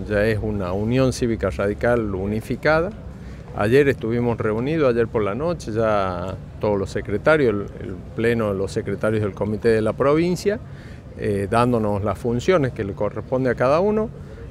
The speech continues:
Así que trabajando de cara a este <laughs> año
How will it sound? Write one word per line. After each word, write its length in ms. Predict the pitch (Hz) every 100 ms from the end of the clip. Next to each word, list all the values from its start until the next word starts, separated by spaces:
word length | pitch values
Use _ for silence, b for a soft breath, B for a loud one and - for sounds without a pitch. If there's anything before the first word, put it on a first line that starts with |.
| -
Así 300 | 113 - 123
que 140 | 131
trabajando 640 | 135 147 170 196 202 180 135
de 100 | 117
cara 560 | 139 139 131 117 110
a 60 | 107
este 180 | 95 131
<laughs> 0 |
año 680 | 131 117 - 131 117 110